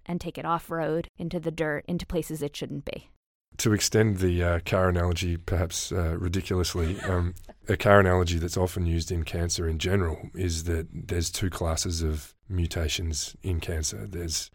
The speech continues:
Speaker 2: loss of function mutations in the tumor suppressor genes, which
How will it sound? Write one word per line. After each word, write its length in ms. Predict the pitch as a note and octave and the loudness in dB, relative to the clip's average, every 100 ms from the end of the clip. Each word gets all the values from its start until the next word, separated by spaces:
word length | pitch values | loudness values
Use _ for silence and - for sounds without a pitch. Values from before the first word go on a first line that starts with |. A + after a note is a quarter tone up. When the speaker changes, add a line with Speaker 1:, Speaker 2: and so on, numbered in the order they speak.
| - | 0
Speaker 2:
loss 300 | F#2+ F#2+ - | 4 6 4
of 80 | F#2+ | 0
function 640 | F#2 F2 - F2 E2 E2 - - | 0 0 0 2 0 -2 -8 -4
mutations 640 | F#2 E2 F2 E2 F2+ E2 | -2 0 0 0 -2 0
in 100 | E2+ | 0
the 80 | D#2+ | 0
tumor 220 | - F2 | 0 -2
suppressor 420 | D2+ - F2+ - | -2 -2 -2 -2
genes, 380 | E2+ E2 D#2+ D#2 | -2 -2 0 -2
which 340 | E2 E2+ - | -4 -6 -6